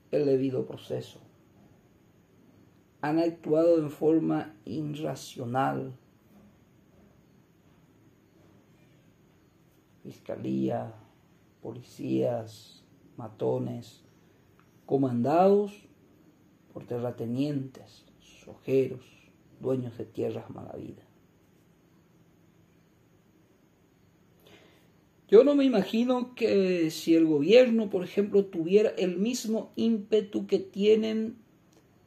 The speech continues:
defendiendo la propiedad privada en el momento de perseguir a los narcos. No habría tantos narcos.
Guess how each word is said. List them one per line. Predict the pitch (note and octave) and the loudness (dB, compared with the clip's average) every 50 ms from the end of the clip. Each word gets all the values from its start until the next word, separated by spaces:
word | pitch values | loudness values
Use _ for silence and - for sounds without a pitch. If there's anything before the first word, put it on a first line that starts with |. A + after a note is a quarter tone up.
| _ - | _ -6
defendiendo | C#3 D#3+ F#3+ F#3+ - F#3+ F#3+ F#3 F#3 G3+ A3 A3 A3 G#3+ A3 G#3 | -2 -2 0 0 2 0 0 2 4 6 6 6 6 4 4 6
la | G#3 G3+ G3+ | 6 4 4
propiedad | - G3 G#3 G3+ G3 E3+ E3+ E3+ F#3 G3 G3 - | 4 4 2 4 4 2 4 4 6 4 4 2
privada | D#3+ E3 E3 E3 E3+ F#3+ G3+ G#3 G#3 G#3+ A3 A#3 A#3 - _ _ _ _ _ _ _ _ _ _ _ _ _ _ _ _ _ _ _ _ _ _ _ _ _ _ _ _ - | 2 4 4 6 6 4 4 2 0 -2 -4 -6 -10 -18 _ _ _ _ _ _ _ _ _ _ _ _ _ _ _ _ _ _ _ _ _ _ _ _ _ _ _ _ -4
en | D#3+ F3 F3+ | -2 0 0
el | F#3 F#3 | 0 0
momento | F#3 F3+ F3 F3+ F#3 F#3+ G3 F#3+ F#3+ - G3 F#3+ F#3+ F#3+ G3 G3 - - _ _ | 0 0 0 0 0 0 0 -2 -2 0 2 4 4 4 4 2 -2 -10 _ _
de | - - F3 | -10 -8 -8
perseguir | F3+ - F3+ F3+ E3+ - D#3 D#3 D#3+ E3+ E3+ | -6 -4 -4 -4 -4 -4 -2 0 2 2 2
a | D#3+ | 0
los | D3+ D3+ C#3+ D#3 | -2 -4 -6 -6
narcos. | C#3 B2+ B2+ B2 - - - - - - - - _ _ _ _ _ _ _ _ _ _ _ _ _ _ _ _ _ _ _ _ _ _ _ _ _ _ _ _ _ _ _ _ _ _ _ _ _ _ _ _ _ _ _ _ _ _ | -6 -6 -6 -8 -12 -20 -20 -20 -20 -20 -20 -20 _ _ _ _ _ _ _ _ _ _ _ _ _ _ _ _ _ _ _ _ _ _ _ _ _ _ _ _ _ _ _ _ _ _ _ _ _ _ _ _ _ _ _ _ _ _
No | - C3+ C#3 D3 C#3+ | -6 -4 -4 -2 -2
habría | C#3 C3+ C#3 D#3 E3 D#3+ D3+ - | -2 -2 -2 0 -2 -2 -2 -2
tantos | - D#3 D3+ C#3 - C3 - C#3+ | -4 -4 -4 -6 -8 -10 -10 -8
narcos. | C#3+ F3+ F#3+ - - - - | -10 -10 -10 -12 -16 -20 -20